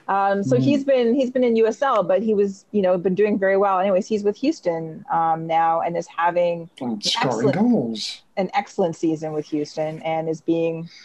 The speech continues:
Speaker 1: you know, rewarded for this. Um, this is his,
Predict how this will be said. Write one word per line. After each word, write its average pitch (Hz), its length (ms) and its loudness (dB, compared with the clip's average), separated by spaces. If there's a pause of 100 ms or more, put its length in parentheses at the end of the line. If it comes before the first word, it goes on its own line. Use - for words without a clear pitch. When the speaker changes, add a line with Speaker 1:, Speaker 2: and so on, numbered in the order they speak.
(160)
Speaker 1:
you 147 80 -8
know, 147 240 -6
rewarded 175 680 2
for 156 160 -2
this. 156 400 -2 (280)
Um, 175 600 -2
this 196 220 -2
is 190 120 0
his, 180 680 -2